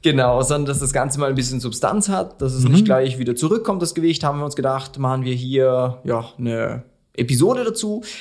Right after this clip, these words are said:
Speaker 1: welche Fehler du vermeiden
Speaker 2: Mhm.
Speaker 1: solltest und wie du das Ganze angehen kannst. Malcolm, wenn's ums Abnehmen geht, ganz egal, ob das ein Neujahrsvorsatz ist oder
Speaker 2: Mhm.
Speaker 1: allgemein halt ein Vorgehen,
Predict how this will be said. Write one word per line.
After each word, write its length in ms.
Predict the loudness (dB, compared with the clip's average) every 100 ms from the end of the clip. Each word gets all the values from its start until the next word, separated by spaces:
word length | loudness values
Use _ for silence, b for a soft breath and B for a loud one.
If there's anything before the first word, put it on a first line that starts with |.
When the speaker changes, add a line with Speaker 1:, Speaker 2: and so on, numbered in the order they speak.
| B B
Speaker 1:
welche 280 | 2 2 2
Fehler 240 | 0 0 0
du 80 | -2
vermeiden 380 | 0 2 2
Speaker 2:
Mhm. 20 | 4
Speaker 1:
solltest 480 | 4 4 2 -4 -4
und 600 | -4 -4 -4 -4 -6 -6
wie 140 | -6
du 120 | -2
das 240 | 0 0 0
Ganze 540 | -2 -2 -2 -4 -8
angehen 680 | -6 -2 -2 -2 -4 -4 -8
kannst. 440 | -12 -10 -6 -4
Malcolm, 360 | -2 0 -2 -4 B B B B B B B
wenn's 500 | 0 2 4 2 2
ums 280 | 0 -2 -2
Abnehmen 580 | -4 -4 0 2 2 2
geht, 400 | -2 -4 -6 -2
ganz 200 | -2 0
egal, 180 | 0
ob 60 | 0
das 140 | -2
ein 80 | -2
Neujahrsvorsatz 880 | 0 2 2 0 -2 -2 0 0 -2
ist 240 | -4 -4 -4
oder 680 | -4 -2 0 0 2 2 4
Speaker 2:
Mhm. 100 | 4
Speaker 1:
allgemein 440 | 4 2 0 0
halt 180 | -2 -4
ein 300 | -4 -6 -8
Vorgehen, 1000 | -14 -12 -2 2 2 2 -2 -2 -2 -6